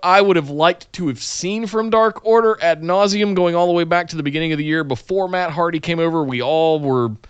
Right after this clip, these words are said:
all but convinced it was gonna be Matt Hardy as the leader of Dark Order. It ended up being Luke Harper slash Brody Lee. Uh, that wasn't the way I saw it going, but I wasn't terribly mad at it. Uh, I don't think it ever got anywhere close to what I thought it would be, which was Final Boss Brody Lee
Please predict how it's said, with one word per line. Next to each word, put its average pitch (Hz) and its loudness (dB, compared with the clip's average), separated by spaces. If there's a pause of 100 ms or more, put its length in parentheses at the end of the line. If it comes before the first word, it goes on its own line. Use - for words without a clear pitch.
(340)
all 175 4
but 165 0
convinced 139 -4
it 143 -8
was 120 -6
gonna 156 -4
be 147 -2
Matt 139 -2
Hardy 147 -2
as 131 -2
the 127 -4
leader 131 -4
of 123 -6
Dark 123 -2
Order. 123 -2
It 104 -8
ended 101 -6
up 98 -8
being 107 -4 (320)
Luke 113 -4
Harper 131 0
slash 110 -4
Brody 113 -4
Lee. 202 0 (1700)
Uh, 151 2
that 143 -2
wasn't 156 2
the 143 0
way 147 4
I 151 4
saw 175 4
it 160 -2
going, 240 4
but 208 4
I 185 6
wasn't 175 0
terribly 165 0
mad 175 2
at 196 6
it. 190 0 (100)
Uh, 165 0
I 180 4
don't 202 2
think 233 -4
it 190 2
ever 190 4
got 170 0
anywhere 190 2
close 185 -2
to 165 -4
what 143 0
I 135 0
thought 185 4
it 196 -2
would 165 0
be, 170 0
which 151 -2
was 147 0
Final 165 0
Boss 160 2
Brody 175 0
Lee 170 0